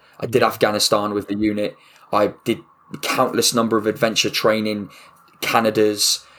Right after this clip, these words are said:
like, so I experienced everything it was about that battalion and that unit, that regiment. And, and that was,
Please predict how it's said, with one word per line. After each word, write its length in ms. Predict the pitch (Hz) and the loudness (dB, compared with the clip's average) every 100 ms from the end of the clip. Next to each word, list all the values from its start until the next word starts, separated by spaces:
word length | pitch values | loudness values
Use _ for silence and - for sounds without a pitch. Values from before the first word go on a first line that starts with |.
| - | -4
like, 280 | 113 113 - | 2 2 2
so 120 | - | 2
I 40 | - | 2
experienced 720 | - - 143 131 120 92 - - | 2 2 4 4 2 -4 -6 0
everything 360 | 135 123 123 | 0 2 -2
it 120 | 113 110 | 0 2
was 200 | 110 104 | 2 2
about 280 | 101 101 | 0 0
that 180 | 101 - | -2 -6
battalion 420 | 107 - 104 101 | -6 -2 -2 -4
and 100 | 101 101 | -8 -8
that 120 | 101 | -6
unit, 500 | 123 113 90 98 - _ _ _ - | -4 -4 -6 -10 -12 _ _ _ -2
that 180 | 110 110 | 0 2
regiment. 520 | 127 - 101 117 - _ - _ _ _ _ _ - | 0 0 -8 -10 -16 _ -20 _ _ _ _ _ -4
And, 160 | 107 - | -4 -2
and 180 | 117 110 | -2 2
that 220 | 131 - | 2 2
was, 320 | 123 - - | 0 0 -4